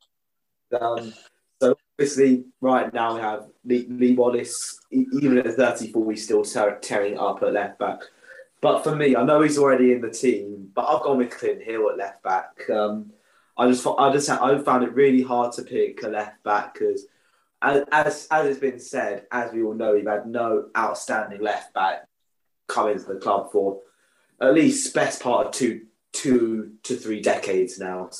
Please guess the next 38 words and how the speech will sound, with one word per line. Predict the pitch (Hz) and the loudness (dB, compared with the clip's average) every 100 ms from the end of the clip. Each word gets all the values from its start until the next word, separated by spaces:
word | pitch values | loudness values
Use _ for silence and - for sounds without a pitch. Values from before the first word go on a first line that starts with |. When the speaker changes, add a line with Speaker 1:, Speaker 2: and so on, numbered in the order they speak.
| - - - | -20 -20 -12
Speaker 2:
So | - 113 | -2 0
I | 110 - | 0 0
think, | 107 - - _ _ _ - - - _ 107 | -4 -4 -16 _ _ _ -16 -16 -16 _ -4
uh, | 110 107 - | 0 0 -2
Clint | - 143 120 | 2 2 4
Hill, | 123 113 110 - _ _ - | 2 2 0 -6 _ _ -8
I | 104 | -4
think, | 107 104 - _ - - | -2 -4 -6 _ -20 -8
has | 107 107 - | -2 -2 0
to | 101 | 0
be | 101 95 90 - _ _ - | 2 0 -2 -12 _ _ -6
up | 98 95 | -4 -2
there | 92 95 | -6 -6
for | 92 | -8
me. | 90 85 - | -6 -8 -2
And | 104 107 110 113 120 | 0 0 0 -6 0
mind | 127 127 123 | 2 2 -2
you, | 113 | 2
the | 127 | 4
only | 139 135 131 | 4 4 0
good | 135 139 | 2 2
thing | 135 123 | 2 -2
that | 113 | -2
Mark | 113 110 - | -4 -6 -6
Hughes | 113 110 - | -8 -10 -4
did | 113 95 | -4 -2
at | |
the | 104 | -6
club | - 110 104 107 | -4 -2 0 2
was | 104 - | 2 0
convert | - 110 104 104 - | -10 -6 -4 -4 -2
Clint | 104 | -4
Hill | 101 98 | -2 -6
to | |
centre | - 104 - - | -4 -6 -6 -10
back. | 92 90 - - _ _ _ _ _ - | -8 -10 -12 -20 _ _ _ _ _ -14
I'll, | 95 95 - | -8 -8 -8
I'll, | - 98 233 214 98 | -4 0 0 0 -2